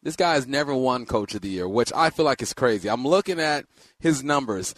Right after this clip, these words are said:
Had two seasons with seven and nine. Okay, we get that. Understand the quarterback situation. After that, eleven wins, thirteen wins, twelve, ten, ten, nine a down year, ten, eleven, five thus far. He's probably gonna win, I would say, over ten games guaranteed this year.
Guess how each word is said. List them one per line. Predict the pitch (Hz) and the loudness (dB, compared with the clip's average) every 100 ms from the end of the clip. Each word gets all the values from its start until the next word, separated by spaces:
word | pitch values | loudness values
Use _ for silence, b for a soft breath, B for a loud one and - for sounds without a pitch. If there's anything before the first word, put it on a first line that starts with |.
| b - | b -2
Had | 170 - | -2 0
two | 220 240 | 0 2
seasons | - 214 190 196 165 | 2 0 -2 -4 -2
with | 151 | -2
seven | - 175 165 170 | 2 2 2 -2
and | 160 | -2
nine. | 135 135 147 143 - | -2 -2 -4 -12 -8
Okay, | 127 139 120 | -2 0 2
we | 135 | 0
get | 127 127 | 0 -2
that. | 123 127 110 | 0 0 0
Understand | 127 - 131 117 | -6 -6 -4 -2
the | |
quarterback | - 131 113 107 | 0 0 0 -4
situation. | 123 98 101 - 110 113 | -4 -2 -2 -2 -4 -2
After | 151 - 147 | -2 0 2
that, | 143 120 b b b | 2 0 b b b
eleven | 113 127 147 135 107 | -4 0 0 0 -2
wins, | 95 82 | -6 -8
thirteen | - 151 143 135 101 | -2 -2 0 -4 -6
wins, | 90 80 - | -8 -8 -6
twelve, | - 147 123 92 - | 0 2 2 -2 -6
ten, | 147 143 135 | -6 -4 -6
ten, | 147 143 139 131 b b | -4 -4 -4 -10 b b
nine | 104 131 147 160 | -4 -2 0 0
a | |
down | 139 143 143 143 | 0 0 0 -2
year, | 143 143 139 b b b b _ | -2 -2 -4 b b b b _
ten, | - 175 175 | 0 2 2
eleven, | 151 143 151 147 143 - | -2 2 2 2 -4 -2
five | 156 151 156 131 | 2 4 2 0
thus | 147 - | -2 0
far. | - 147 135 | 0 2 0
He's | 123 | -4
probably | - 160 156 143 | -2 0 0 -4
gonna | 143 | -4
win, | 131 139 135 131 120 _ _ 139 | -2 0 -2 -4 -12 _ _ 0
I | |
would | 147 131 | 2 2
say, | - 131 | 2 4
over | 135 131 123 | 4 4 0
ten | 143 123 | -4 -6
games | 117 113 110 95 | -6 -8 -10 -6
guaranteed | 117 107 92 120 92 | -6 -6 -4 -4 0
this | 127 - | -2 -2
year. | 95 85 | -6 -8